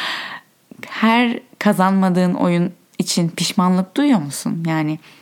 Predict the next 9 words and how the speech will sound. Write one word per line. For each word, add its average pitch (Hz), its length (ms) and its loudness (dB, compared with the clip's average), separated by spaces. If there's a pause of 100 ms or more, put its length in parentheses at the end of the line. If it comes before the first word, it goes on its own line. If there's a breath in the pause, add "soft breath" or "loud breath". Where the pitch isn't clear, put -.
(340 loud breath)
"Kazanmazsam, 180 800 2 (440 loud breath)
e, 156 160 0
oynamaya 170 640 2
bile 170 220 2
değmez 175 540 2 (340 loud breath)
mi 165 220 2
bir - 140 -2
oyun?" 156 340 -2 (680 loud breath)
Değil. 226 420 2